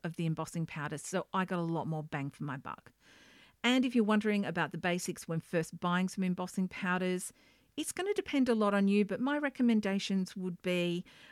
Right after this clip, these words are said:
a clear ultrafine, a white ultrafine, maybe a nice metallic. You might like gold or silver or copper. And another favourite of mine is Hero Art's White Satin Pearl Embossing Powder. It kind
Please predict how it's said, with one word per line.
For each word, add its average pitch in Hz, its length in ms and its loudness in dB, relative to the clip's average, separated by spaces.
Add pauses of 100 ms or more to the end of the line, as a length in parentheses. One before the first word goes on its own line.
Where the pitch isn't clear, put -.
(200)
a 175 120 0
clear 226 440 0
ultrafine, 208 680 -2 (320)
a 170 60 -4
white 196 440 0 (160)
ultrafine, 202 640 0
maybe 208 440 2
a 185 40 2
nice 170 360 0
metallic. 175 480 -2 (160)
You 170 100 -2
might 160 200 -2
like 156 160 -8 (100)
gold 190 380 -6
or - 80 -12
silver 185 320 -6
or 135 100 -8
copper. - 320 -10 (720)
And 190 400 4
another 196 380 6
favourite 180 440 -2
of 160 120 -10
mine 160 240 -2
is - 180 -12
Hero 208 440 -4
Art's 160 300 -6 (120)
White 175 440 -6
Satin 165 520 -4 (100)
Pearl 170 520 -4
Embossing 160 420 -6
Powder. 131 400 -8 (460)
It 196 180 -8 (120)
kind 349 460 -6